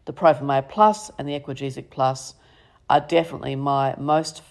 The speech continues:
favourite joint supplements. And I'm a bit biased, of course, because they are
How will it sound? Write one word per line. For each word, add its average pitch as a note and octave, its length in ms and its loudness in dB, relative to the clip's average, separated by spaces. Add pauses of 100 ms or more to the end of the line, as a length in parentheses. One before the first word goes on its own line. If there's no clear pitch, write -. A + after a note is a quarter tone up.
(100)
favourite D3 580 2
joint C3+ 280 -2
supplements. B2 580 -4
And C#3 220 -6
I'm D3+ 240 4
a D#3+ 60 -2
bit F3 420 -6
biased, C#3 440 4
of C3 160 -10
course, C#3 480 -2
because C#3 360 -10
they C3 180 4
are C#3+ 400 6